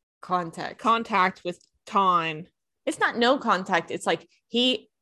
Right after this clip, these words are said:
Speaker 1: Chan will stay in Miriam's room, so there's a distance between them.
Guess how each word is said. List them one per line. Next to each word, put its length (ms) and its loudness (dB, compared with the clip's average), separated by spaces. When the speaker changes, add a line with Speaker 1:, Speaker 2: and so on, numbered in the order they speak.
Speaker 1:
Chan 320 4
will 120 2
stay 300 2
in 140 0
Miriam's 500 -4
room, 280 -6
so 140 -6
there's 220 0
a 60 -4
distance 480 -6
between 340 -10
them. 260 -8